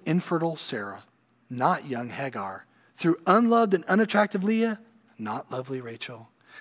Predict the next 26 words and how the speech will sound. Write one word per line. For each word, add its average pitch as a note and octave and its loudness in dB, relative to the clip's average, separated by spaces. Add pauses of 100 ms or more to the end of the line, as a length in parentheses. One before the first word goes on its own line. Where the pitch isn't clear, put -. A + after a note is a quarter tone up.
(100)
God E3+ 4
repeatedly A#3+ 0
refuses D#3 -4
to C#3 -4
allow C3+ 0
his A#2 -10
gracious C#3 -2
activity D#3+ -6 (500)
to - -2
run F3 4
along A3 4
the C#3+ 2
expected F#3+ -2
lines D#3+ -2
of A#2+ -8
worldly D3 0
influence C3 -8
and A#2 -12
privilege. A#2 -10 (800)
He - 2
puts D3 -2
in B2+ -4
the A#2 -6
center A#2 -8
the A2+ -8
person G#2 -6